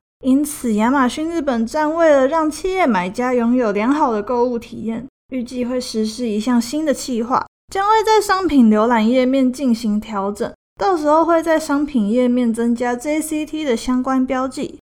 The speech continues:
以此来表示这个卖家可以提供带有J C T注册号的合规发票。所以在亚马逊日本站的卖家们，建议要在新规定生效前，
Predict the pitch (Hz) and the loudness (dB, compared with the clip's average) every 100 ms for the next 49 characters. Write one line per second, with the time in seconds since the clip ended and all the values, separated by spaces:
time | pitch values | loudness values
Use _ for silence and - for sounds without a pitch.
0 | _ - 285 285 - 247 233 233 220 214 | _ -6 -6 -2 0 2 2 0 -2 -4
1 | - 240 277 247 262 247 226 240 240 254 | -6 -2 0 2 2 0 0 -2 -4 -4
2 | 226 - - 190 196 247 233 247 262 208 | -6 -6 -8 -8 -6 -2 0 0 0 0
3 | 196 120 - 269 285 285 302 302 311 302 | 0 -2 -4 -4 -4 -2 -4 -4 -4 -6
4 | 302 302 262 302 254 240 254 202 196 - | -6 -8 -6 -6 -4 -2 -2 0 -4 -4
5 | 208 208 226 226 226 208 208 - - - | -4 -2 -2 -2 -4 -6 -8 -10 -12 -14
6 | _ _ - 285 277 240 254 226 214 233 | _ _ -4 2 4 4 2 2 2 0
7 | 220 - 254 277 262 220 - 262 240 220 | -2 0 0 2 -2 -4 -2 0 2 2
8 | 254 247 220 226 226 220 - _ _ _ | 2 0 0 0 0 -2 -6 _ _ _
9 | - 381 381 370 359 349 349 359 359 330 | -10 -8 -8 -2 0 2 2 0 -2 -6
10 | 330 320 330 330 311 - 269 277 285 262 | -2 0 0 -2 -4 -2 -2 -2 -2 -2
11 | 226 233 208 | -4 -4 -6